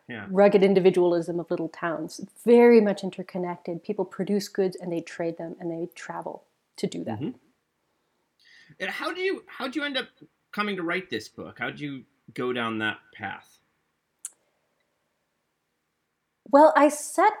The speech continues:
Speaker 2: out to write a book about plague. And I'm very interested, I, I have a, a degree in, uh, uh, anthropological linguistics, and I'm very interested in how people communicate and how they do things with words.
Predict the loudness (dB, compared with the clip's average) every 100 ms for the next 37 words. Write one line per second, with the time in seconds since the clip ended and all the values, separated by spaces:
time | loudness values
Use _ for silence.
0 | -6 0 2 2 -2 -14 -18 _ _ _
1 | -8 0 4 4 4 6 6 6 4 0
2 | 0 0 -2 -2 -6 -6 -4 -4 -6 -12
3 | _ _ _ _ _ _ 0 4 4 4
4 | 0 -2 2 2 8 10 10 10 4 0
5 | 2 0 2 2 2 4 4 4 2 2
6 | 6 6 6 0 -4 -6 _ -8 -2 -2
7 | -2 -2 -2 -4 -4 -6 -8 -14 _ _
8 | _ _ -20 _ _ -2 -2 0 -2 0
9 | 0 0 -2 -2 -4 -6 -8 -8 -6 -4
10 | 0 0 0 -4 -8 -6 -6 -4 -6 -8
11 | -8 -6 -2 -4 -4 -6 -4 -6 -4 0
12 | 2 2 0 -2 -2 -8 -6 -2 -2 -2
13 | -4 -4 -6 -4 -6 -4 -6 -6 -8 -18